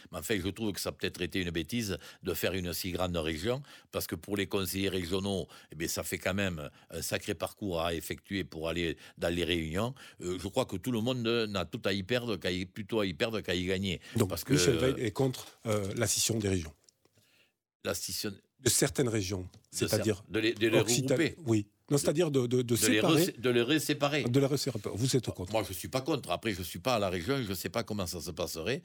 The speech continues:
Speaker 2: Oui.
Speaker 1: Mais
Speaker 2: Carole,
Speaker 1: maintenant, on est
Speaker 2: Carole Delga a dit que c'était une erreur de le faire.
Speaker 1: De, de la, de la redécouper.
Speaker 2: Oui.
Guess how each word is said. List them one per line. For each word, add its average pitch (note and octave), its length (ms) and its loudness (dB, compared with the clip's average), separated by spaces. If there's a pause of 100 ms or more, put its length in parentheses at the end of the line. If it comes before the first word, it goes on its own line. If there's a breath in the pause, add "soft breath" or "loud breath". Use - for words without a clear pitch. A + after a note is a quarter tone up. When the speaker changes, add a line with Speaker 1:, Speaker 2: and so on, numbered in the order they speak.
(100)
Speaker 2:
Oui. A2+ 160 2
Speaker 1:
Mais F#2 200 0
Speaker 2:
Carole, C#3+ 200 4
Speaker 1:
maintenant, C#3 120 2
on C#3+ 40 -4
est C3+ 40 4
Speaker 2:
Carole C#3 200 4
Delga C#3+ 280 4
a C3+ 80 2
dit B2 140 -2
que - 100 -2
c'était A#2 240 0
une G#2+ 80 4
erreur G#2 400 0 (220)
de C3 80 -4
le G2+ 40 0
faire. G2+ 220 -6
Speaker 1:
De, F#2+ 120 0
de G#2 140 0
la, A2+ 140 4
de G2+ 120 0
la G#2+ 120 6
redécouper. A#2+ 500 2
Speaker 2:
Oui. A2 180 4